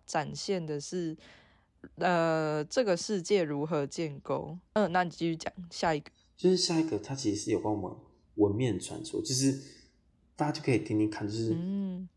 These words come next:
Speaker 2: 到底是有了这个文化，然后还是说就是有了这个文化本身之后才会有这个传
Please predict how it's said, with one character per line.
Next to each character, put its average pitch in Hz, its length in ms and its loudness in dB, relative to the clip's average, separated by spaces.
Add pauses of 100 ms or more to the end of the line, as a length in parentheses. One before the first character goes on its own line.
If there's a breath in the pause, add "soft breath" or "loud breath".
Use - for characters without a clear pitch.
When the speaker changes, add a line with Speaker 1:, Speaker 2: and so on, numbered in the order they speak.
(180)
Speaker 2:
到 139 160 4
底 - 80 -4
是 117 360 -2
有 95 100 4
了 82 100 0
这 - 140 -4
个 87 260 2 (280)
文 95 200 0
化， - 540 -2 (300)
然 104 120 -4
后 123 100 2
还 92 220 -4
是 110 160 0
说 95 400 0
就 117 120 -4
是 107 360 2 (460 loud breath)
有 110 140 6
了 113 60 6
这 123 60 2
个 147 120 8
文 101 180 0
化 123 140 0
本 92 180 -6
身 98 200 -6
之 104 100 -2
后 101 100 0
才 98 160 -8
会 107 160 0
有 82 80 2
这 - 100 -6
个 90 60 0
传 - 180 -10